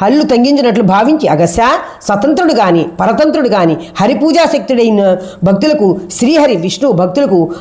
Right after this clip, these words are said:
అన్యోన్య అనురాగ బదులై ఉంటారు. భక్తులకు ఇహపరాల రెండింటినీ అనుగ్రహించి రక్షించగలిగిన ఏకైక దైవము ఆ వాసుదేవుడు ఒక్కడే." చూసారండి, ఏదైనా భగవంతుడే మనకి న్యాయం చేసినా, మంచి చేసినా, చెడు చేసినా భగవంతుడే మనకి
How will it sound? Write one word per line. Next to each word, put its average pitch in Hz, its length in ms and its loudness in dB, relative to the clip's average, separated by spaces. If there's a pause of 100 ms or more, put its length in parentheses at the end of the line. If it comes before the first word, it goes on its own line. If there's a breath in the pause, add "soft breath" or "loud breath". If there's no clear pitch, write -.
అన్యోన్య 302 460 2
అనురాగ 247 340 2
బదులై 180 360 0
ఉంటారు. 165 580 0 (220 loud breath)
భక్తులకు 202 640 0 (260 loud breath)
ఇహపరాల 285 500 2
రెండింటినీ 294 560 2
అనుగ్రహించి 202 800 0 (180 loud breath)
రక్షించగలిగిన 208 880 0 (240 loud breath)
ఏకైక 294 600 2
దైవము 196 680 0
ఆ 190 140 2
వాసుదేవుడు 202 680 2
ఒక్కడే." 175 500 0 (160)
చూసారండి, 214 500 0 (380 loud breath)
ఏదైనా 220 460 2
భగవంతుడే 220 600 0
మనకి 247 260 0
న్యాయం 240 380 2
చేసినా, 247 300 0
మంచి 226 400 0
చేసినా, 226 220 2
చెడు 208 240 2
చేసినా 226 360 2
భగవంతుడే 190 600 2
మనకి 156 400 -2